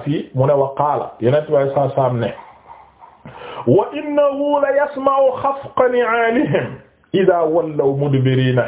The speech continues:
hiina yuqaalu lahu yaa haadhaa man rabbuk. Allah nee na Yonent bi saa saam ne wa innahu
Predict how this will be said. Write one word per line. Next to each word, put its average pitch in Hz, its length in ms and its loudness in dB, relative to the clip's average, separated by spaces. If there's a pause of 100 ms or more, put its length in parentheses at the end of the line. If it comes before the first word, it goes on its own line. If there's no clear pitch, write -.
hiina 143 280 2
yuqaalu 131 640 2
lahu 127 400 2
yaa 127 260 2
haadhaa 139 580 0 (240)
man 120 260 2
rabbuk. - 600 -2 (440)
Allah 92 320 0 (960)
nee 202 160 4
na 277 100 2
Yonent 294 240 2
bi 277 260 0
saa 262 200 0
saam 247 200 2
ne 247 60 4
wa 247 200 4
innahu 254 680 0